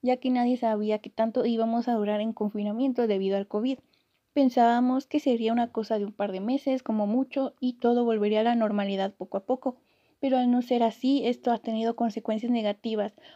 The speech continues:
para el sector de la educación, y no solo para cierto nivel educativo, sino para todos ha sido un cambio difícil de asimilar, tanto para los estudiantes como los profesores y nuestros padres,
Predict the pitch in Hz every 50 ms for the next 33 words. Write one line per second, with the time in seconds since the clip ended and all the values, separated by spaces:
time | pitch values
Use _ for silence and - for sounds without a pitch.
0 | _ _ - 226 220 214 208 - - 196 _ - 208 208 202 202 202 202 196 196
1 | 202 220 220 - 269 277 294 - - - _ _ _ _ - 262 262 254 240 240
2 | 240 233 233 233 233 233 - 220 208 202 - 214 208 208 - 220 214 208 202 202
3 | 190 190 185 185 - - - - - 262 269 220 190 - - - - - - 226
4 | 226 226 226 233 233 - 247 240 220 214 - - 226 226 226 233 247 277 - -
5 | - 240 233 220 - - 240 233 233 240 233 240 - 226 226 240 240 247 240 233
6 | - - 220 214 - 226 214 214 208 214 202 202 - 208 208 202 208 220 240 269
7 | - _ _ _ _ _ _ _ _ _ _ _ _ _ _ _ _ _ _ -
8 | - 262 247 240 233 226 233 208 202 202 196 196 196 - 208 _ - - 202 202
9 | 214 233 240 240 262 254 247 254 - - 233 214 208 208 202 196 196 - - 202
10 | 196 - 196 196 - 233 233 233 226 226 233 - - 214 208 196 202 - 190 190
11 | - - - 240 247 233 214 220 -